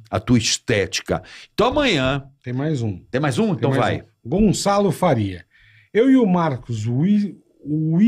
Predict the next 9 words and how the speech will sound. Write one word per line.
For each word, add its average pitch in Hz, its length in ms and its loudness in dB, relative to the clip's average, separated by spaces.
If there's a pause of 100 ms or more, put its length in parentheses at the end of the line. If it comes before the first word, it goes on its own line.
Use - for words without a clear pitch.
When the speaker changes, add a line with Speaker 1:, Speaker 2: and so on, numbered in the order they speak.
Speaker 2:
Wisniewski 151 1080 0 (460)
estamos 170 440 -2
à 160 80 0
procura 156 480 0
de 151 120 -4
um 160 200 2
ex-colega 160 720 0
da 156 100 0
universidade. 151 1040 -4